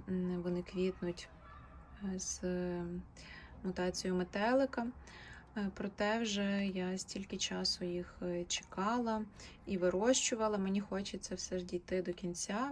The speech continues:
подивитись, як вони зацвітуть. Сподіваюся, що так само будуть метеликами. Е, хоча,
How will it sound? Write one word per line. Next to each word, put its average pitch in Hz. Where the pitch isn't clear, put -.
подивитись, 202
як 202
вони 190
зацвітуть. 214
Сподіваюся, 208
що 202
так 208
само 196
будуть 180
метеликами. 247
Е, 185
хоча, 240